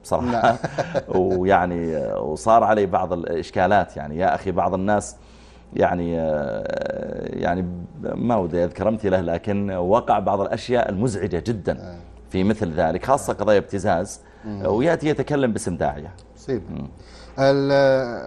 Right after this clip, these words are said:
Speaker 2: الج-، السؤال الأخير فيما يتعلق بالإعلام
Speaker 1: مم.
Speaker 2: الجديد حول اليوتيوب، لك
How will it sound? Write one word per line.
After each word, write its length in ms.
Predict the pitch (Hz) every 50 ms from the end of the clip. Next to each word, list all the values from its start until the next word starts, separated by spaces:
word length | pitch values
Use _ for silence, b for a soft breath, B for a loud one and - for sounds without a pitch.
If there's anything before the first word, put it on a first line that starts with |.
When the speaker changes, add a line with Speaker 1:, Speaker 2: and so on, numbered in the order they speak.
| 101 127
Speaker 2:
الج-، 160 | 127 139 175
السؤال 560 | 139 143 135 131 131 123 - - 175 175 165
الأخير 300 | 151 143 - 160 156 127
فيما 400 | 113 - 127 117 113 110 110 107
يتعلق 360 | 104 107 107 110 110 110 107 110 -
بالإعلام 300 | 117 113 107 107 123 127
Speaker 1:
مم. 60 | 120
Speaker 2:
الجديد 360 | 120 110 117 123 123 127 120 123 - -
حول 220 | - - 170 170
اليوتيوب، 460 | 170 170 160 147 - - 143 127 104 127
لك 120 | 143 -